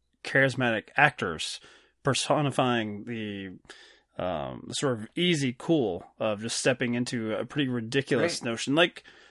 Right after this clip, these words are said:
Speaker 1: Netflix had a show that I think they canceled, like, the week it premiered. That was one of the, the Mark Miller, like,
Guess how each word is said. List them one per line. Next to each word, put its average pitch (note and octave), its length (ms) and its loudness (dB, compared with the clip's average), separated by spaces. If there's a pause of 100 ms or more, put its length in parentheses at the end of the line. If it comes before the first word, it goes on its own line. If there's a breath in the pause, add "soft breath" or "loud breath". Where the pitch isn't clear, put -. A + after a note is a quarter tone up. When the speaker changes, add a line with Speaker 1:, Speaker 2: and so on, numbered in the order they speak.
(120)
Speaker 1:
Netflix F#3 400 6
had F3 220 8
a D#3 300 6
show D#3 480 6
that C#3+ 120 6
I C3+ 60 6
think C#3+ 160 4
they C#3+ 100 4
canceled, C#3 480 0
like, B2 160 2
the A2 80 -2
week G#2+ 260 -4
it C#3 100 -2
premiered. C#3+ 480 0
That A#2+ 140 0
was G#2+ 200 -8
one A#2 140 -2
of A2 80 -4
the, A2 160 -2
the G#2 180 -2
Mark B2+ 380 2
Miller, C3+ 440 4
like, B2 380 0